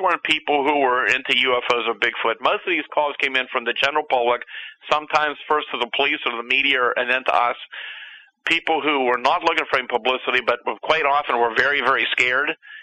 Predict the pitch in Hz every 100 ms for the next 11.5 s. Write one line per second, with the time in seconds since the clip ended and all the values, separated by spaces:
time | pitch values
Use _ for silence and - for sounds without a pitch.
0 | - - 123 127 135 147 139 135 139 135
1 | - 117 135 143 143 143 123 120 131 127
2 | 127 135 127 113 135 127 120 123 135 147
3 | - - - - - - 139 131 - 156
4 | 180 175 151 147 - 135 135 - 135 127
5 | 127 120 - 147 160 156 147 - 139 120
6 | - 127 117 143 139 135 139 127 120 131
7 | 175 165 113 117 135 - - - - -
8 | - 131 131 123 - - 127 107 143 147
9 | 147 - 131 131 127 120 123 139 139 117
10 | 143 147 - 135 - 143 147 151 151 226
11 | 165 120 - 95